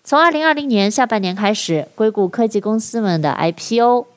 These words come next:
步伐从疫情中恢复并且加快。Snowflake、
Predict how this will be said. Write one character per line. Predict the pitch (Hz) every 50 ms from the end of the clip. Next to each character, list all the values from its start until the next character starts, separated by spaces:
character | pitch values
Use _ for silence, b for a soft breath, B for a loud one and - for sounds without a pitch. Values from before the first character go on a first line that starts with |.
| _ _
步 | 277 285 220
伐 | 180 - 156 131 143 165
从 | - - 165 151 160 175 -
疫 | - 240
情 | 214 - - 165 156
中 | 165 208 196 202 202
恢 | 202 - - 262 285
复 | 269 - 214 175
并 | 190 175 160
且 | - 131
加 | 127 - 139 143
快。 | - - - - - _ _ _ b b b b b b b b b -
Snowflake、 | - - 240 240 240 - 302 247 - - - - -